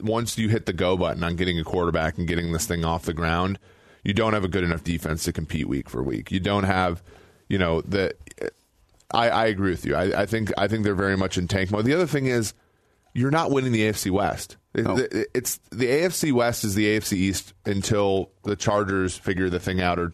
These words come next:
Speaker 1: or Drew Lock becomes a good quarterback, right? Like,
Speaker 2: Yep.
Speaker 1: and, and so why not, you know,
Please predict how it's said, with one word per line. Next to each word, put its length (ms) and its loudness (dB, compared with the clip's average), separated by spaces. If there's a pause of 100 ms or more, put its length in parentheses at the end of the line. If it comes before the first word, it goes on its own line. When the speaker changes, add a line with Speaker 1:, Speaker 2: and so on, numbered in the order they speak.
Speaker 1:
or 220 2
Drew 240 0
Lock 260 2
becomes 280 -2
a 40 -2
good 180 -4
quarterback, 480 -2
right? 160 2
Like, 200 -2 (480)
Speaker 2:
Yep. 120 -8 (140)
Speaker 1:
and, 300 2
and 240 0
so 400 2
why 360 2
not, 360 2
you 120 0
know, 180 2